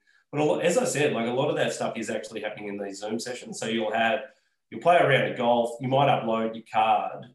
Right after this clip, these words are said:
as well through Skillest to your coach, and then you book in that session on Monday and go, "Okay, on the first, it's a, you know, it's a three hundred and eighty yard par four, dog leg right,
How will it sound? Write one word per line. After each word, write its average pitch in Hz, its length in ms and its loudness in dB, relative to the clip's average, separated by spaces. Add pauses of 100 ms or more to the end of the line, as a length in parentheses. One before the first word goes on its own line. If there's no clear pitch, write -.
(100)
as 110 160 -8
well 107 520 -2
through 123 200 -2
Skillest 110 460 -6
to 110 60 -10
your 101 160 -8
coach, 113 460 -2 (360)
and 120 140 0
then 120 280 2
you 120 120 -6
book 131 220 -2
in 120 160 0
that 110 180 0
session 107 320 -6
on 101 140 -6
Monday 107 320 -4
and 101 80 -6
go, 107 80 -2
"Okay, 107 340 -4
on 107 160 -2
the 104 160 -8
first, 123 440 0
it's - 160 -16
a, 104 160 -8 (120)
you 110 80 -10
know, 107 60 -4
it's 101 160 -10
a - 40 -20
three 117 220 -6
hundred 107 280 -4
and 101 160 -10 (520)
eighty 143 200 2
yard 123 320 6
par 113 280 4
four, 120 300 0
dog 123 240 2
leg 110 200 -4
right, 107 340 2